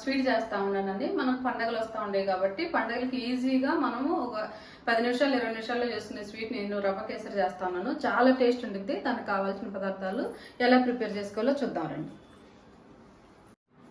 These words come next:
రవ్వ తీసుకున్నానండి. ఇది ఉప్మా రవ్వ, సుజీ రవ్వ, ఒక కప్పు తీసుకున్నాను. ఈ కప్పుకి వచ్చేసి కప్పున్నర చక్కెర. మనం స్వీట్‌కు తగినంత వేసుకోవాలండి. ఒక కప్పున్నర అయితే కరెక్ట్‌గా సరిపోద్ది. మీరు తగ్గేయాలనుకుంటే కొంచెం తగ్గేయచ్చు.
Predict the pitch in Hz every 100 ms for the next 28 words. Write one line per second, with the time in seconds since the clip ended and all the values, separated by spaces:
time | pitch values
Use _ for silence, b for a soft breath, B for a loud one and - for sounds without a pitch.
0 | - - 247 349 339 294 285 220 196 190
1 | 208 311 262 320 226 240 269 226 185 262
2 | 233 214 247 208 175 226 370 370 - 214
3 | - 254 226 - 202 180 220 359 494 B
4 | B 233 - 240 - 285 277 262 262 359
5 | - 226 240 233 220 - 202 - 233 339
6 | - - - - - 233 226 - 247 262
7 | 294 330 320 220 220 220 208 202 - 208
8 | 202 196 254 - 214 226 226 220 214 214
9 | 202 - 240 202 208 202 277 - - 202
10 | 214 240 233 233 247 285 240 214 202 190
11 | 190 196 190 - 294 - -